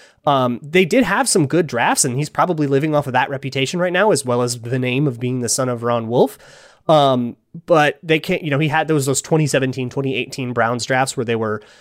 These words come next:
working with all of those picks that Sashi got. Um, and then Sashi got fired, but they still had all the draft picks Sashi, like, paid for. So it was those drafts. So they got, like,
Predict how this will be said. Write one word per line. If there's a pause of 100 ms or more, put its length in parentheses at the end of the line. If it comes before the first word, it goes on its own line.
(120)
working
with
all
of
those
picks
that
Sashi
got. (300)
Um,
and
then
Sashi
got
fired,
but
they
still
had
all
the
draft
picks
Sashi,
like,
paid
for. (380)
So
it
was
those
drafts.
So
they
got,
like,